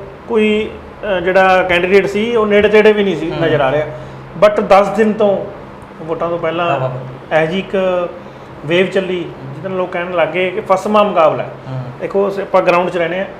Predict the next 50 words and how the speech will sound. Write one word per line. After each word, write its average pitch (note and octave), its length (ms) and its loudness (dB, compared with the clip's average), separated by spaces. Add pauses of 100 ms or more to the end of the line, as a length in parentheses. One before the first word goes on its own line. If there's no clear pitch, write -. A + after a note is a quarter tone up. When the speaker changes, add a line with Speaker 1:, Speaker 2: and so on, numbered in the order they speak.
(160)
Speaker 1:
ਫਸਵਾਂ A3+ 340 4
ਮੁਕਾਬਲਾ F3 400 4
ਹੈ B2+ 60 0
ਜੀ, B2+ 120 -6
ਫਸਵਾਂ E3 380 -2
Speaker 2:
ਹੂੰ। C3 80 0
Speaker 1:
ਮੁਕਾਬਲਾ B2+ 360 -4
ਹੈ। - 60 -12 (440)
So F3 60 0 (280)
ਉਹ D#3 120 -4
ਦਿਖ D#3 200 -2
ਰਿਹਾ F#3+ 220 2
ਹੁਣ। E3 80 -4 (720)
Speaker 2:
ਆਪਾਂ G3 480 0
ਅੰਮ੍ਰਿਤਪਾਲ F#3 600 -2
ਜਿਹੜੀ E3+ 200 -10
ਖਡੂਰ F3 260 -10
ਸਾਹਿਬ E3+ 220 -4
ਦੀ F3 80 -12
ਸੀਟ E3+ 200 -10
ਆ, - 20 -2
ਉਹਦੇ F3+ 160 -2
ਆਪਾਂ F#3 220 -2
ਅੰਕੜੇ F3 220 -8
ਦੱਸ E3 200 0
ਦਈਏ A3+ 340 -6 (160)
Speaker 1:
ਜੀ। C#3+ 80 -12
Speaker 2:
ਵੀ A3 100 -6
ਭਾਈ A#3 300 0
ਅੰਮ੍ਰਿਤਪਾਲ G#3+ 580 0
ਸਿੰਘ A3 380 -2 (520)
ਅੱਸੀ B3 340 -4
ਹਜ਼ਾਰ A#3+ 240 2
ਦੀ A#3+ 120 -4
ਲੀਡ A#3 260 -8
ਤੇ B3 60 2
ਅੱਗੇ G#3+ 160 0
ਚੱਲ A3+ 240 0
ਰਹੇ A#3 140 2
ਨੇ। B3+ 120 0
ਉਹਨਾਂ B3+ 200 0
ਨੂੰ B3+ 200 -4
ਦੋ G3+ 200 2
ਲੱਖ A3+ 320 0 (500)
ਪੰਦਰਾਂ A#3+ 320 2
ਸੌ C4 180 0
ਬੱਤੀ G3 300 -2
ਵੋਟਾਂ B3 280 0
ਪਈਆਂ B3 280 0
ਨੇ C4 140 -4